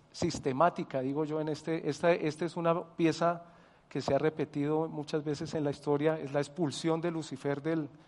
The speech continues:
del paraíso. Entonces, los ángeles que debían tener una afinidad más cercana a los mamíferos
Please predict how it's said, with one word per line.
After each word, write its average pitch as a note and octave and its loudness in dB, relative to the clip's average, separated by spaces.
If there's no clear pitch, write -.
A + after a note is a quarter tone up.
del B2+ -2
paraíso. B2+ 0
Entonces, D3 -2
los B2+ 2
ángeles G#3 6
que D#3+ 2
debían D3+ 6
tener F3 0
una F3+ 2
afinidad D3+ 4
más D3 2
cercana D#3+ 2
a E3 6
los E3+ 0
mamíferos D#3+ 0